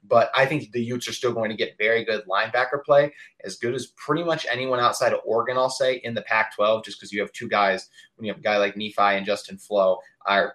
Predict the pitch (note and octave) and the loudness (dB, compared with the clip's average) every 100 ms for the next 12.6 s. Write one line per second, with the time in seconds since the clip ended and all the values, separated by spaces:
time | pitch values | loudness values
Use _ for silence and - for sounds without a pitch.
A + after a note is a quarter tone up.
0 | G2+ - - - A2 - C3 A2 F#2+ F#2+ | -10 -14 -14 -10 -8 -6 -6 -6 -6 -2
1 | A#2+ B2 G2+ - G2 F2+ - A2 G2+ B2 | 2 2 -2 -6 -6 -6 0 0 0 2
2 | F3+ C#3 A2+ A#2+ G#2 G2 G2 F#2 E2+ - | 6 6 6 2 0 -4 -2 -4 -4 -10
3 | - - G#2+ - - A2 G2+ F2+ G2+ G2 | -18 -6 -4 -4 -2 0 0 -2 -6 0
4 | G2+ F#2+ F#2+ F#2+ G2 - G#2 F#2+ G#2+ A2 | 2 2 2 0 0 -2 -2 0 2 2
5 | G#2 G2 G#2+ G#2 G#2 G2+ G2 F#2+ G2 G#2+ | 0 -2 -4 -6 -4 0 0 -2 0 0
6 | F#2+ G2 G2 - G#2 G2+ A2 - - _ | 2 2 2 0 -6 -4 -4 -4 -8 _
7 | _ A2+ - G#2 - G2 F#2+ G#2+ F2+ G2+ | _ -8 0 0 2 0 2 0 2 2
8 | F#2+ F#2+ - _ - G2 - G2 G2 F2+ | 2 0 -6 _ -14 -12 -6 -6 -6 -8
9 | F2+ G2 - G2 F#2+ F#2+ - G2+ G2 G2 | -10 -10 -8 -10 -10 -14 -4 -4 -2 -6
10 | - F2+ G2 G2+ G2 F#2+ F#2+ - _ - | -10 -4 2 2 2 0 -4 -12 _ -6
11 | G2 F#2+ G2+ F#2+ G2 F#2+ F2+ F2+ - _ | -4 -2 -4 -4 -4 -2 -2 -2 -8 _
12 | G2 - G2 F#2 E2+ | -12 0 2 2 -2